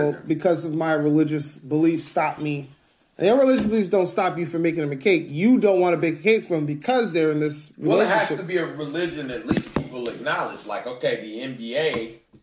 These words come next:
Speaker 1: for the vaccination, there's a religious exemption. We all have to acknowledge religion at a point, be it Christianity,
Speaker 2: Mm-hmm.
Speaker 1: Muslim, Jewish. But,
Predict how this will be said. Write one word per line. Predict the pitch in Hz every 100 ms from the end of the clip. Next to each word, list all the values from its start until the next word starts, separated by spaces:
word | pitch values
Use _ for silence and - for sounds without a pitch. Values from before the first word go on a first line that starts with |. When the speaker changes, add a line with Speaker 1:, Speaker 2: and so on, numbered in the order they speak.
| _ _ _ _ _ _ _ - -
Speaker 1:
for | - 135
the | 113
vaccination, | 139 135 - 113 127 165 - 120 117 - _ _ _ _ - - _ _
there's | 131 123 120
a | 131 123
religious | 135 120 113 117 139 135
exemption. | 135 147 143 185 - - 85 - _ _ _ _ _ _ _ _ _ _ _ -
We | 127 110
all | 135 165 165
have | 170 151
to | 117 117
acknowledge | 113 113 113 104
religion | 110 107 110 107 101
at | 98
a |
point, | 98 - 107 95 107
be | 104
it | -
Christianity, | 110 104 - 139 135 127 127 131 - _
Speaker 2:
Mm-hmm. | 139 135 131
Speaker 1:
Muslim, | 131 139 135 117 127 127 127 120 - _ 127
Jewish. | 120 147 139 131 135 135 - - _ _ _ _ _ _ _ _ _ 131
But, | 139 254 - - 135 - -